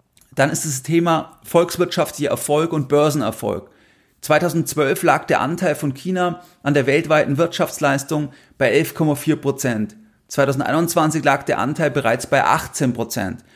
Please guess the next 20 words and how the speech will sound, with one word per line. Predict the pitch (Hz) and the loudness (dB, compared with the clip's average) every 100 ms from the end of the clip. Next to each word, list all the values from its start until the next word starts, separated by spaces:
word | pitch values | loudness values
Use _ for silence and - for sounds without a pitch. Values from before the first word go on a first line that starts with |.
| - _ | -20 _
Das | 123 - | -8 2
heißt, | 135 143 - | 2 2 0
hier | 127 | 0
sehen | 135 151 147 | 0 0 2
wir | 101 | 2
auch | 135 | 0
die | - | 0
Bedeutung | 131 127 123 151 160 151 139 - _ _ | -2 2 2 2 2 2 0 -8 _ _
für | - | -6
die | 131 120 | -2 2
Weltwirtschaft, | 120 143 165 - 139 131 - - _ _ - | 2 2 -2 0 -2 -2 -6 -20 _ _ -10
die | 131 | -8
China | - 180 175 123 | -6 -2 2 2
hat. | 147 - - _ _ | 2 -4 -16 _ _
Und | - 131 | -2 0
was | 147 - | 0 -2
wir | |
hier | 147 180 | 0 0
berücksichtigen | 156 165 165 170 143 156 | 2 -2 -2 -6 -6 -4
müssen, | 156 151 165 160 | -2 -2 -4 -4